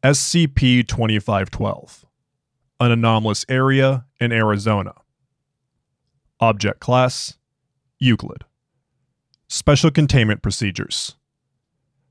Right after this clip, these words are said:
S C P twenty-five twelve and an additional one kilometer buffer zone are to be identified publicly via signage, official records, and local disinformation campaigns as Sanitary Chemical Purgation L T D,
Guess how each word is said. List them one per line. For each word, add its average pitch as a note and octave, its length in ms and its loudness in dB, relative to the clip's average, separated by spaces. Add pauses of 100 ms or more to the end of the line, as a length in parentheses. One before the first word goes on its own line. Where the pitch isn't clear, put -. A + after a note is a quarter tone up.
(200)
S C3+ 140 4
C C#3 220 2
P B2+ 300 2
twenty-five A2+ 600 -2
twelve C#3 560 2 (160)
and C3+ 120 4
an C#3 100 4
additional E3 520 4
one A#2 240 2
kilometer G#2+ 480 0
buffer B2 380 0
zone B2+ 420 2 (220)
are B2 80 4
to B2+ 80 4
be C#3 180 4
identified B2 720 2
publicly B2+ 500 0
via G#2+ 220 0
signage, B2+ 680 -2 (280)
official A#2 440 2
records, A2 640 -2 (400)
and C3 140 2
local D3+ 300 4
disinformation A2 840 0
campaigns B2+ 840 -4 (220)
as A#2 140 0
Sanitary D#3+ 540 2
Chemical A#2+ 480 0
Purgation B2 760 0
L G#2 180 -2
T G#2+ 240 -6
D, A2 300 -4